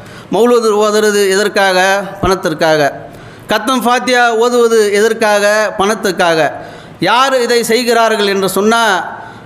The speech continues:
நடுத்தர மக்கள் செய்கிறார்களா என்று கேட்டா இல்லை.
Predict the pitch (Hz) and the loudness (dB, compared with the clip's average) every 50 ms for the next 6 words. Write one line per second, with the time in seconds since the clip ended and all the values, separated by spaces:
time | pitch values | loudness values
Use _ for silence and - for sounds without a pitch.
0 | - - - 156 190 214 233 - 240 233 226 214 202 190 196 196 - 226 214 190 | -12 -4 -2 -2 0 0 0 0 0 0 0 0 0 -2 -2 0 0 0 0 2
1 | - 202 214 214 208 202 196 180 180 180 180 180 180 180 170 170 170 143 - 175 | 0 0 2 2 2 2 2 2 0 2 2 2 2 0 0 0 -2 0 0 -2
2 | 175 175 220 214 208 185 170 160 - 175 185 190 190 160 143 | 0 0 0 0 2 0 0 -2 0 0 0 2 2 0 0